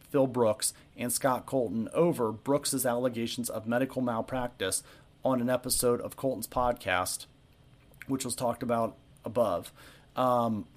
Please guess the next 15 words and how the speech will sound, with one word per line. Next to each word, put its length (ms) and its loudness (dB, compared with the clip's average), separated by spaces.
Amann 540 6
was 160 0
seeking 400 0
roughly 300 2
four 280 -2
million 320 2
in 100 0
compensation 880 -4
and 80 -4
an 100 -6
undisclosed 760 2
amount 340 -2
in 320 -2
punitive 440 2
damages. 560 -4